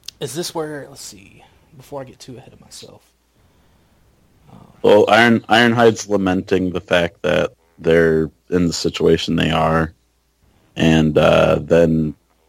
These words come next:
Speaker 2: Ironhide asks Jazz when, uh, or asks Jazz what he's hiding. And Jazz, uh, Jazz looks very concerned.
Speaker 1: Yeah, because, uh,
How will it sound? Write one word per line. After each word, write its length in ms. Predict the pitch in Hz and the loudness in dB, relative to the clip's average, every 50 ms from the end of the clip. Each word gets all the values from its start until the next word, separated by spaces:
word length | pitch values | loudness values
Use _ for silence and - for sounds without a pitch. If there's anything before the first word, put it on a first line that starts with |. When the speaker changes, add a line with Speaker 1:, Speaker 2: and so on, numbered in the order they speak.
| - | -6
Speaker 2:
Ironhide 680 | - 90 90 87 85 85 87 85 82 80 80 78 76 - _ - | -2 0 0 0 0 -2 -2 -2 0 0 -2 -2 -4 -10 _ -6
asks 320 | - 85 87 85 - - | -2 -2 -2 -2 -4 -14
Jazz 720 | - - 107 87 82 80 80 80 82 82 80 - - - _ _ _ _ _ _ _ _ _ _ _ _ _ _ _ _ _ _ _ - | -10 -4 -2 0 0 0 0 0 -2 -4 -4 -8 -12 -14 _ _ _ _ _ _ _ _ _ _ _ _ _ _ _ _ _ _ _ -2
when, 360 | - 85 85 85 82 80 82 | 2 4 4 4 4 2 0
uh, 480 | 80 78 78 78 76 76 78 78 80 85 - - - _ _ _ _ _ _ _ _ - | 0 -2 -2 -4 -4 -4 -4 -6 -8 -10 -12 -20 -20 _ _ _ _ _ _ _ _ 0
or 220 | 92 - - 82 | 2 2 4 4
asks 300 | 69 87 95 90 - - | 4 2 2 2 -2 -4
Jazz 340 | - 87 87 87 85 82 - | -2 0 2 2 0 -2 -2
what 200 | 85 85 80 - | -2 -2 -2 -2
he's 180 | 90 85 78 - | -4 -8 -8 -6
hiding. 520 | - 85 80 82 82 82 85 85 85 87 _ - _ _ _ _ _ _ _ _ _ _ _ _ _ _ _ _ _ _ _ _ _ - | -4 -2 -2 -2 -2 -2 -4 -6 -8 -12 _ -20 _ _ _ _ _ _ _ _ _ _ _ _ _ _ _ _ _ _ _ _ _ -10
And 200 | - 85 87 82 | -4 -4 -2 0
Jazz, 400 | - 90 87 85 85 82 78 - | 2 2 4 4 4 2 0 -2
uh, 380 | 85 80 80 80 80 80 82 85 92 - | -2 -2 0 -2 -2 -2 -4 -6 -8 -4
Jazz 260 | - - 87 85 80 - | 0 2 2 2 2 0
looks 220 | 85 82 - - | -4 -4 -4 -6
very 260 | - 82 82 82 82 | -4 -2 0 0 -2
concerned. 600 | 80 - 82 80 - - 87 85 82 80 82 - _ _ _ _ _ _ _ _ _ _ _ _ _ _ _ _ _ _ _ _ _ _ _ _ _ _ _ _ _ - | -2 -4 -8 -8 -4 -2 -2 -2 -2 -4 -8 -10 _ _ _ _ _ _ _ _ _ _ _ _ _ _ _ _ _ _ _ _ _ _ _ _ _ _ _ _ _ -20
Speaker 1:
Yeah, 560 | - 127 127 131 131 131 131 131 131 131 127 127 - | -16 -10 -8 -6 -4 -4 -4 -4 -4 -6 -8 -10 -16
because, 320 | 131 131 - - 139 127 131 | -20 -16 -10 -10 -10 -8 -6
uh, 200 | 131 131 131 | -6 -6 -6